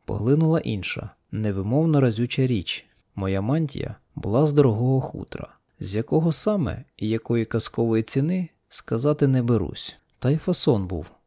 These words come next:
винаходом моєї фантазії. Я, бо в таких фантастичних справах був вибагливий до абсурду. Отже, коли містер Престон підняв з підлоги і простяг мені мантію, я вражено,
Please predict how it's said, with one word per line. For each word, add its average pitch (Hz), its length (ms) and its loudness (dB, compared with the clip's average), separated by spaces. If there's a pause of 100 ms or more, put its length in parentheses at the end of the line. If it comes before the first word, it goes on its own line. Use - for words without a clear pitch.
винаходом - 720 -2 (100)
моєї 117 380 0
фантазії. 95 800 -2 (300)
Я, 120 420 -2
бо 127 100 -2
в - 100 -8
таких 127 360 -2
фантастичних 120 760 -4
справах - 680 0
був 107 220 -2
вибагливий 101 840 0
до 101 200 0
абсурду. 92 600 -2 (480)
Отже, 117 320 2
коли 123 280 0
містер 127 420 0
Престон 101 600 -2 (200)
підняв 110 320 -2
з - 80 -4
підлоги 117 520 0
і 107 80 -6
простяг 107 480 -2
мені 110 220 -4
мантію, 139 580 -4 (300)
я 98 140 0
вражено, 104 600 2